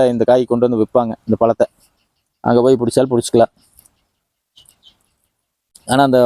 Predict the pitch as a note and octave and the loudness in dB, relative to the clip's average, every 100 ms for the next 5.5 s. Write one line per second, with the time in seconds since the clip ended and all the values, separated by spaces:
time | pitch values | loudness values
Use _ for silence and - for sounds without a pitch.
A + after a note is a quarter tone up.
0 | A#2 C3 D#3 F3 D#3 D#3+ D#3 D#3+ D#3 D3+ | 2 2 2 2 2 2 2 0 0 2
1 | C#3+ C#3+ C3+ C3+ C#3+ C#3+ D3 C#3+ C#3+ C3 | 2 0 0 2 4 2 0 0 2 2
2 | C3+ B2+ A#2+ A2+ A2 - _ _ _ _ | 2 2 2 0 -4 -12 _ _ _ _
3 | _ _ _ _ - B2+ D3+ D3 D#3+ D3 | _ _ _ _ -2 0 2 2 4 2
4 | C3+ D#3 C3+ B2+ B2+ B2 A#2 A#2+ D3+ C#3 | 0 0 0 0 2 0 0 0 2 0
5 | D3 B2+ B2+ B2+ A2 | 0 0 -2 0 -2